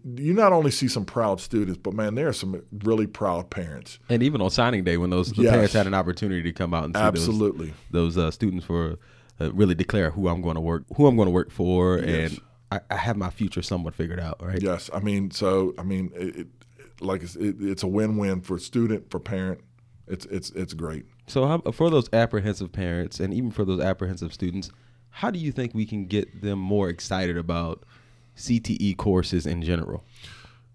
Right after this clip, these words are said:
Speaker 1: Well, I think just you kinda hit the nail right on the head when you start talking about trying to find your way and maneuver around, you know, what, what, what in, uh, what in all of these areas do I have an interest in and a passion in? You know, early on,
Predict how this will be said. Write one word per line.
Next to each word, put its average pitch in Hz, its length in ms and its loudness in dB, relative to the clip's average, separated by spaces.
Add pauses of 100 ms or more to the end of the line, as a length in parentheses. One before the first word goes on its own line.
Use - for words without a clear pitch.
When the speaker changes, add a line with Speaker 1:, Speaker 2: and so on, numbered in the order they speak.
(140)
Speaker 1:
Well, 147 240 0
I 147 60 0
think 143 440 2
just 147 240 0
you 135 180 -6
kinda 165 240 0
hit 131 100 0
the 104 80 -6
nail 101 180 0
right 98 140 0
on 95 100 -2
the 92 60 -4
head 98 220 -2
when 98 100 -2
you 92 60 -4
start 92 180 -4
talking 95 240 -4
about 92 380 -2
trying 127 240 -4
to 113 40 -4
find 110 380 -2
your 95 100 -2
way 95 240 0
and 95 120 0
maneuver 95 400 -2
around, 92 560 -2
you 104 120 -6
know, 90 200 -6
what, 101 340 -4
what, 120 240 -6
what 147 240 2
in, 165 260 0
uh, 107 80 -4
what 123 300 -2
in 143 140 -2
all 117 280 2
of 104 60 0
these 101 220 -2
areas 101 360 0
do 95 180 -2
I 92 80 0
have 95 500 -4
an 92 140 -8
interest 101 440 -6
in 90 320 -4
and 90 120 -6
a 82 40 -6
passion 98 480 -6
in? 78 220 -12 (840)
You 113 100 -2
know, 98 220 -2
early 131 320 8
on, 135 380 4